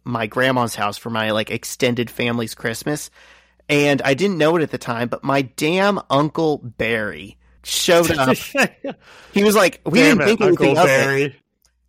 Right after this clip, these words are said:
Speaker 1: He, his wife wasn't there, and we didn't think anything of it. And he's like, "Oh, yeah, Jennifer's not feeling good."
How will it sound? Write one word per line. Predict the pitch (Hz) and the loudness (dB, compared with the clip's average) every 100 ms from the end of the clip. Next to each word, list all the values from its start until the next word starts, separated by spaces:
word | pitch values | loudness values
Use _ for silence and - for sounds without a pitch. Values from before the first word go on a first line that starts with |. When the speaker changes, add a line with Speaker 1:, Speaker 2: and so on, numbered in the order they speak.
| _ _ | _ _
Speaker 1:
He, | 156 202 - | -2 -2 -2
his | 143 196 143 | 2 2 2
wife | 180 180 - | 2 0 2
wasn't | 156 147 135 | 0 2 0
there, | 139 135 110 | 2 2 2
and | 113 | 0
we | 147 | 0
didn't | 160 | 0
think | 139 139 | 0 0
anything | 131 127 123 123 | 0 0 -2 -2
of | 110 | -2
it. | |
And | 104 | -4
he's | 120 123 | -4 -2
like, | 117 | 0
"Oh, | 160 | 2
yeah, | 165 143 | 4 4
Jennifer's | 120 123 123 113 | 2 0 -2 -4
not | 120 101 | -6 -6
feeling | 127 107 104 | -6 -6 -8
good." | 101 95 | -10 -14